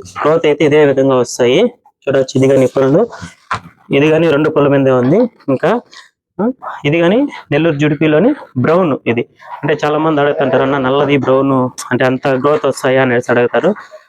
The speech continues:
అవి ఖచ్చితంగా అవి కానీ అంతే గ్రోత్ వస్తాయి, కానీ మనకి,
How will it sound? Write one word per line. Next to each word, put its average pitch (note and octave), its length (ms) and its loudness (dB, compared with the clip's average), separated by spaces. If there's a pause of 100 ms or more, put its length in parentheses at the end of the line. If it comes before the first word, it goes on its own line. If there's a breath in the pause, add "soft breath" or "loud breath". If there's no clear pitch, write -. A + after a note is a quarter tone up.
(160)
అవి C#3+ 180 -4
ఖచ్చితంగా D#3 460 -2
అవి D#3+ 140 0
కానీ D#3+ 180 0
అంతే D3+ 260 0
గ్రోత్ C#3+ 280 -2
వస్తాయి, C#3+ 440 2
కానీ - 520 -6 (240 loud breath)
మనకి, E3 360 -2